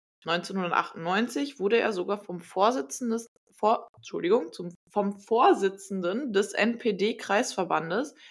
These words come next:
zum Wahlhelfer ernannt. Ansonsten führte Daniel ein eher unauffälliges Leben. Er war bei der Firma A T U angestellt und war in seinem Job erfolgreich und hatte vor allem von sich selbst eine sehr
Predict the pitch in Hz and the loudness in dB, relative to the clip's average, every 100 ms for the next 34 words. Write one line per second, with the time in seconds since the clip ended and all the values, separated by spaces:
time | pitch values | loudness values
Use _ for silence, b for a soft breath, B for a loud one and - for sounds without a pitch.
0 | B - 220 208 180 165 165 170 135 - | B -6 -4 0 4 4 4 0 -6 -6
1 | - 67 - 64 - - _ _ b b | -8 -6 -6 -8 -10 -16 _ _ b b
2 | b b b b 190 196 233 - 330 - | b b b b 0 2 2 0 -8 -2
3 | 302 294 226 220 233 220 196 - 190 - | -2 0 2 4 4 2 0 2 2 4
4 | 185 165 151 - 120 120 127 - 135 131 | 2 2 0 -2 -4 -4 -8 -6 -6 -6
5 | - _ _ _ _ _ _ _ - 180 | -10 _ _ _ _ _ _ _ -4 2
6 | 196 208 202 196 196 220 202 - 175 - | 4 4 2 0 -2 -2 0 0 0 -4
7 | - 254 294 277 294 - 247 247 240 208 | -6 0 0 0 -2 -2 0 0 0 0
8 | 190 185 190 180 170 170 180 185 - 202 | 2 2 2 -2 -2 -2 -4 -4 -4 0
9 | 208 - 196 208 208 185 170 185 - - | 0 2 0 0 -2 -4 -4 -6 -4 -4
10 | - 185 185 - b _ - 240 220 - | -2 -4 -8 -14 b _ 0 2 0 0
11 | 180 190 - 165 165 170 180 196 180 | 0 0 -4 -6 -4 0 2 2 0